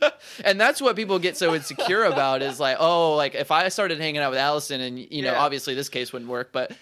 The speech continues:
Speaker 1: uh, you'd be like, "All right, Martin's, like,
Speaker 2: Yeah.
Speaker 1: scheming. Like, he, is he waiting on the back burner over there for, like, me to mess up?" And then
Speaker 2: Yeah.
Speaker 1: Yeah.
Speaker 2: Just
Speaker 1: And
Speaker 2: waiting
Speaker 1: it's,
Speaker 2: for the
Speaker 1: I, I
Speaker 2: opportunity.
Speaker 1: <laughs>
Speaker 2: You know, I do have a friend, I do have a friend who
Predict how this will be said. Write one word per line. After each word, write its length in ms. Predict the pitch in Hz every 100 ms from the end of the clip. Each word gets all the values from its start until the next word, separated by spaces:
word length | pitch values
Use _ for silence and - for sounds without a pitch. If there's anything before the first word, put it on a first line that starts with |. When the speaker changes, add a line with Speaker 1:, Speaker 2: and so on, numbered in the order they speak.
| 202
Speaker 1:
uh, 280 | - 147 117 - _ _
you'd 100 | 151
be 40 | 147
like, 140 | 117
"All 100 | 139
right, 80 | 127
Martin's, 320 | 131 170 190
like, 200 | 165 117 -
Speaker 2:
Yeah. 180 | 120 98
Speaker 1:
scheming. 500 | - - - 143 131
Like, 140 | 120
he, 120 | 113 135
is 120 | 131
he 120 | 180
waiting 280 | 143 151 151
on 120 | 151
the 60 | 120
back 320 | 135 135 -
burner 340 | 156 147 151
over 200 | 151 147
there 300 | 147 151 147
for, 160 | 143 143
like, 220 | 123 120
me 160 | 139 139
to 80 |
mess 340 | 139 135 127 -
up?" 300 | 135 143 -
And 220 | 123 120
then 400 | 123 117 110 110 - _ _ _ _ _
Speaker 2:
Yeah. 380 | - 131 110 104
Speaker 1:
Yeah. 520 | 120 151 135 107 71 -
Speaker 2:
Just 180 | - 170
Speaker 1:
And 80 | 196
Speaker 2:
waiting 160 | 208 113
Speaker 1:
it's, 60 | 123
Speaker 2:
for 60 |
the 60 | 160
Speaker 1:
I, 80 | 185
I 140 | -
Speaker 2:
opportunity. 600 | 180 - 110 104 101 104 -
Speaker 1:
<laughs> 60 | - - 466 _ _ _ _ _ _ -
Speaker 2:
You 80 | 156
know, 120 | 160
I 140 | 143
do 220 | 165 160 175
have 220 | 170 139
a 80 | 127
friend, 340 | 123 117 113 - 110 -
I 100 | 113
do 160 | 127
have 100 | 143
a 80 | 139
friend 420 | 113 110 104 101
who 400 | 104 104 104 101